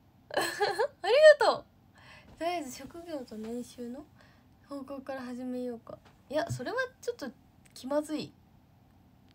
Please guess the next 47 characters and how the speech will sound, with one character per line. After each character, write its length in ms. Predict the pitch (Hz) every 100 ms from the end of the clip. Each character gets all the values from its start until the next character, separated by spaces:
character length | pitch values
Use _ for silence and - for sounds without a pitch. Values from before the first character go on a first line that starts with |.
| - -
ど 120 | - 320
う 60 |
い 40 | 381
う 40 |
反 200 | 381 392
応 120 | 370
す 140 | 359 359
れ 80 | 359
ば 100 | 269
い 80 | 233
い 20 |
か 100 | 214
わ 100 | 214
か 220 | 208 262
ん 100 | 247
な 160 | 208 196
い。 60 | - - - - - - - - -
<laughs> 260 | 311 - - - 269 - - - - - - -
エ 40 |
ス 100 | 247
ケ 120 | -
ー 60 | 392
は 80 | 247
お 60 |
し 100 | 247 302
ま 100 | 311
し 120 | 330
な 100 | 330
い 80 | 294
か 60 |
ら 40 | 214
遅 140 | 214
刻 200 | - 269
し 80 | 285
た 100 | -
ら。 100 | -
そ 200 | - 285
う 40 | 254
で 60 |
す 160 | 196 -
よ。 220 | - - - - - - -
生 200 | - 359
活 240 | 277 226 -
興 160 | 294
味 140 | 240
あ 40 |
る。 80 | 214